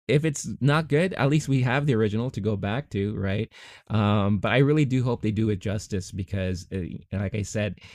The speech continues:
these characters, uh, really, really, uh, you know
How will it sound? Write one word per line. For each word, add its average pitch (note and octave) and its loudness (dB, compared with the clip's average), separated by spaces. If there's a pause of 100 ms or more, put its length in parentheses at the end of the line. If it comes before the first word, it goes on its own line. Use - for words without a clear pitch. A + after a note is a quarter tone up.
(160)
these A#2 -2
characters, G2+ -4 (500)
uh, F2 -2 (200)
really, A2+ 0
really, G2 -2
uh, F2 -8 (520)
you F#2+ -6
know - -8